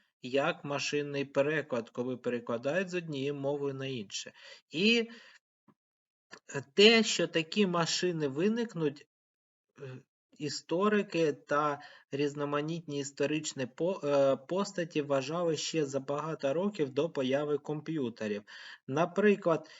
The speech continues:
історію машинного перекладу, е, можна сказати, починає дату-, да-,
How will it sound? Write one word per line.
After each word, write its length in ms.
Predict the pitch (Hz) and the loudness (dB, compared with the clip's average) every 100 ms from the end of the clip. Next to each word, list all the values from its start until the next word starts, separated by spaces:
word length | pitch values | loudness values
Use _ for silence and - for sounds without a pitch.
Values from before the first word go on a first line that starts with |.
| - | -4
історію 500 | 165 160 185 185 175 | -2 0 0 2 2
машинного 600 | 165 160 - 170 160 160 | 0 0 -2 -4 -2 -2
перекладу, 800 | 160 160 196 226 202 147 139 139 - _ _ _ _ - | 0 0 2 0 2 2 4 2 0 _ _ _ _ -4
е, 320 | 139 135 123 _ _ _ _ _ - | 2 2 0 _ _ _ _ _ -10
можна 400 | 143 160 156 151 | -4 -2 -2 -4
сказати, 800 | - 156 147 147 139 143 127 - _ _ - | -2 -2 2 2 2 0 0 -8 _ _ -2
починає 640 | 151 151 156 156 151 139 | -2 0 -4 0 2 2
дату-, 380 | 135 139 - 147 | 2 -4 -6 -10
да-, 300 | 131 139 143 | 0 0 0